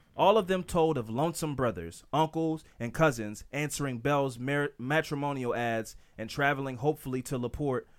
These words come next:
with their life savings stuffed in their pockets. Sheriff Smutzer estimated that Bell had made out about, had made about thirty thousand dollars from her victims. She had,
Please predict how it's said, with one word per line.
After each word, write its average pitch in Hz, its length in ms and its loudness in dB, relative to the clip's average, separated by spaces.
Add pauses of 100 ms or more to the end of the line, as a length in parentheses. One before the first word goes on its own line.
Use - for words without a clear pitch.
(100)
with 123 180 -6
their 123 140 0
life 139 260 2
savings 123 640 -4 (180)
stuffed - 380 -2
in 131 80 -4
their 123 100 -4
pockets. - 640 -4 (420)
Sheriff 180 320 0 (100)
Smutzer 147 540 -2 (880)
estimated 135 600 0
that 113 200 -4
Bell 147 220 2
had 147 140 0
made 131 260 2
out 120 400 4
about, 113 460 0 (300)
had 131 180 0
made 143 240 2
about 117 340 0
thirty 156 280 2
thousand 139 420 2
dollars 120 320 2
from 113 140 -6
her 113 100 -4
victims. 92 500 -8 (420)
She 170 200 -4
had, 151 100 2